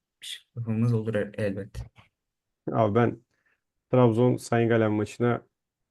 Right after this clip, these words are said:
Speaker 2: riskli bir tahminde bulunacağım. Deplasman ekibinin ilk yarıda gol bulacağını düşünüyorum. İki otuz dört oranı var.
Speaker 1: Anlıyorum seni. Ee, yani <laughs> gelirse de şaşırmam.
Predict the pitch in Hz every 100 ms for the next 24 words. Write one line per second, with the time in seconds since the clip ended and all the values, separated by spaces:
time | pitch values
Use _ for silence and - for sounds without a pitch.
0 | _ _ 123 117 - 127 107 117 104 101
1 | 101 92 98 95 120 123 _ _ _ _
2 | _ _ _ _ _ _ - 123 123 123
3 | - 123 113 120 120 123 123 117 110 113
4 | 117 104 107 95 95 98 - 113 120 117
5 | 123 113 - 110 101 107 98 95 92 _
6 | _ _ _ _ _ _ _ _ 135 135
7 | 147 127 117 123 135 151 - _ _ _
8 | _ _ _ _ _ 120 110 110 117 120
9 | - - - - - 107 104 107 113 117
10 | _ _ _ _ 120 127 156 147 127 120
11 | 117 113 113 113 135 -